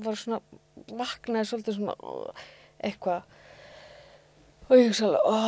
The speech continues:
mér langar svo að vera, þú veist, stundum þegar ég er óslega hress, þá er ég bara, ó, djöfull, vildi ég að vera að taka upp grimma og snar núna. Þú veist, af því maður vill einhvern veginn vera ógeðslega hress.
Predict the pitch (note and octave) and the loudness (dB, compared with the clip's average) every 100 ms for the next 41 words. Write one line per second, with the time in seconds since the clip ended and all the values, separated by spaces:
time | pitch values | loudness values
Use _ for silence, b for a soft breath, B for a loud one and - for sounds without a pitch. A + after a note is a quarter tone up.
0 | A3 G#3+ G#3+ G#3 G#3 A3+ A3 G#3 F#3+ - | 2 2 0 -2 -2 0 2 2 2 0
1 | - G#3+ G#3 - B3+ A#3 A#3+ B3 A#3+ A3 | -4 -2 -2 -2 -2 -2 0 2 2 0
2 | - G#3+ - B3 - - G3+ F#3 F3+ F3 | -6 -10 -8 -6 -4 -4 0 0 0 -4
3 | - F#3+ F#3 - G3+ F#3+ F#3+ G3 G3+ F#3 | -6 -8 -12 -12 -12 -10 -8 -10 -8 -10
4 | F3 F3+ F3+ - G#3 G3+ G#3 G3 _ - | -8 -12 -14 -12 -12 -10 -10 -10 _ -20
5 | _ _ _ _ - - G#3 G#3 F#3+ E3+ | _ _ _ _ -18 -6 -2 -2 -2 -6
6 | - G#3+ G3 G3+ G3+ F3 D#3+ - _ B | -8 -8 -8 -6 -6 -6 -12 -18 _ B
7 | B B B - G#3 - G#3+ G#3 G3+ G3+ | B B B -6 -6 -2 0 0 0 -2
8 | - B3 G#3+ G#3+ G3+ G#3+ A3+ - G#3+ - | -2 -2 0 0 0 0 -2 -2 -2 0
9 | A3+ - - - - | 0 -2 -10 -12 -12